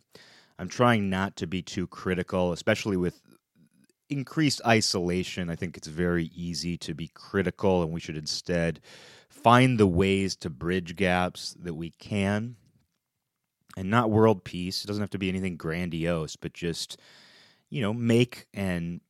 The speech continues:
preserve our connections. That's important. But that said, you know, I think being in a state of isolation, you know, it,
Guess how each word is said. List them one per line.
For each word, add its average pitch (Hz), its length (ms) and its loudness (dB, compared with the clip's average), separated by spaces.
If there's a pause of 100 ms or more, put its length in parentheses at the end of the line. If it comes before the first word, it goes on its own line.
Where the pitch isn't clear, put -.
preserve 95 480 0
our 85 140 0
connections. 82 640 -8
That's 87 180 -4
important. 82 640 -4
But 87 140 -8
that 98 220 2
said, 92 400 4 (380)
you 95 80 -6
know, 92 60 2
I 92 40 2
think 85 220 -4
being 110 260 4
in 104 60 2
a 98 40 0
state 98 300 4
of 87 100 2
isolation, 87 1120 -2 (1040)
you 113 120 -2
know, 101 240 0
it, - 140 -6